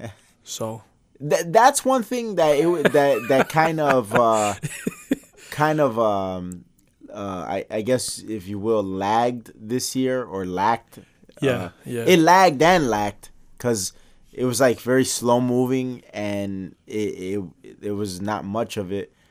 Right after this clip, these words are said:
Speaker 1: Like, stuff, doing stuff with friends.
Speaker 2: Yeah.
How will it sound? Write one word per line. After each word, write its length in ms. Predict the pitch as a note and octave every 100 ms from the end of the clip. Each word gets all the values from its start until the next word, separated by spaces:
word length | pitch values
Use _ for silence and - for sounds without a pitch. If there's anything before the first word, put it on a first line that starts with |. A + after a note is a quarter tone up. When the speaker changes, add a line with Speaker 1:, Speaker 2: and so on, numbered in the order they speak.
| _ _ -
Speaker 1:
Like, 260 | G2 F2+ _
stuff, 600 | - - C#3+ C#3 - - - F#2+ F2+
doing 260 | F2+ C3+ C3
stuff 280 | - C3+ C3
with 160 | A2
friends. 520 | - - A#2 D3+ E3+ - _ -
Speaker 2:
Yeah. 260 | C3 A#2+